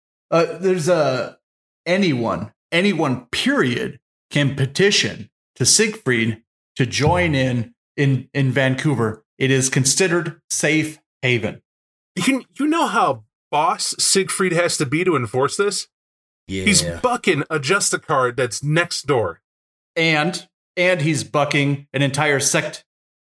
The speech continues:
Speaker 1: that is somehow distracted with fighting the Camarilla, right? Uh, the Sabbat's not that far away. Montreal, it's just over there. And there's a, there's not a lot in between them other than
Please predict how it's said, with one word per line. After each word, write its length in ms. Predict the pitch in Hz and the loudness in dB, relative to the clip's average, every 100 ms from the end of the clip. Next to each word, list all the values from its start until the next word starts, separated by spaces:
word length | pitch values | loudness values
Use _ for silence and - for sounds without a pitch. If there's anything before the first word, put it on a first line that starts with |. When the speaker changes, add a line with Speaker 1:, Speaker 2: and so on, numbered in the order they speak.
| _ _ _ _ _ | _ _ _ _ _
Speaker 1:
that 200 | 151 139 | 0 0
is 180 | 135 - | 0 0
somehow 460 | 202 220 170 165 160 | 0 0 0 0 0
distracted 880 | 151 - 165 143 127 - 113 113 - _ _ _ - | 0 -2 0 0 0 -2 -2 -4 -8 _ _ _ -4
with 220 | 139 135 | -2 0
fighting 320 | 156 143 135 | 0 0 0
the 60 | 123 | -2
Camarilla, 640 | - 127 113 110 98 98 - _ _ - | -2 0 2 0 -2 -6 -14 _ _ -4
right? 300 | 117 113 - _ _ _ - | -2 0 -4 _ _ _ -2
Uh, 260 | 147 101 - _ | 0 -2 -6 _
the 80 | 143 | 0
Sabbat's 380 | 143 208 285 233 | 2 2 2 2
not 160 | 165 156 | 0 0
that 140 | 143 | -2
far 220 | - 147 | 0 0
away. 260 | 123 147 117 | 0 0 0
Montreal, 880 | 131 202 202 180 175 214 214 175 _ _ _ _ _ - | 0 0 0 0 0 0 -2 -6 _ _ _ _ _ -6
it's 80 | |
just 200 | 254 202 | -4 0
over 180 | 226 196 | 0 2
there. 420 | 208 165 107 - _ _ | 2 2 -2 -8 _ _
And 100 | 135 | 0
there's 200 | 175 156 | 0 2
a, 380 | 165 143 107 - _ - | 2 2 -2 -10 _ -10
there's 120 | 147 | -2
not 120 | 233 | 0
a 60 | 185 | 2
lot 240 | 190 180 | 2 2
in 100 | 170 | 0
between 380 | 170 - 185 165 | -2 0 0 2
them 200 | 120 113 | 0 0
other 220 | 131 135 | 0 0
than 240 | 117 113 | 0 -4